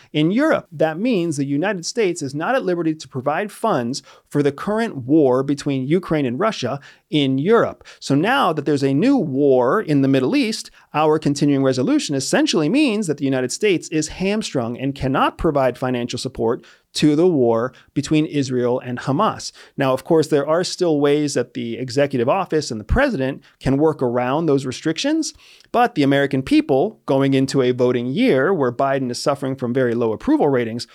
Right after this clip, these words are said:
are going to be watching very carefully to see what does President Biden and President Biden's administration choose to do to support Netanyahu, who is a known conservative leader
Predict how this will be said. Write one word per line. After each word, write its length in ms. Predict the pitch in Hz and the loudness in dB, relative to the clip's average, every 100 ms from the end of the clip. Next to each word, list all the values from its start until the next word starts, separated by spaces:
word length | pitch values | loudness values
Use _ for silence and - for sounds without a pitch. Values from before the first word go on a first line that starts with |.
| _ 127 | _ -4
are 100 | 139 | 0
going 240 | 196 233 | 0 0
to 60 | 196 | 0
be 80 | 180 | 0
watching 340 | 160 156 143 | 0 0 0
very 220 | 147 143 | 0 0
carefully 400 | 143 220 220 185 | 0 0 0 0
to 80 | 143 | -2
see 420 | - 226 156 143 - - | -2 0 0 -2 -10 -8
what 340 | 143 190 196 | -2 -2 0
does 260 | 175 160 156 | 2 2 0
President 500 | - 151 147 139 135 | 0 0 2 -2 0
Biden 320 | 120 135 139 | 0 0 -2
and 100 | 127 | 0
President 380 | - 131 127 123 | 0 0 0 -2
Biden's 240 | 127 135 | -2 -2
administration 600 | 120 117 - 131 127 120 | -4 -4 -4 -4 -4 -8
choose 400 | - - 277 277 | -6 0 0 0
to 100 | - | -2
do 180 | 147 135 | 0 0
to 140 | 143 165 | 0 0
support 420 | 196 - 151 156 | 0 0 0 0
Netanyahu, 880 | 156 135 135 160 247 226 156 156 156 - - | -2 0 0 0 0 2 2 2 -2 -12 -2
who 180 | 180 185 | 2 4
is 100 | 165 | 4
a 120 | 156 | 2
known 420 | 156 185 233 269 | 2 2 2 2
conservative 600 | 262 202 - 185 165 143 | 0 -2 0 2 2 0
leader 340 | 143 131 131 | 0 0 -2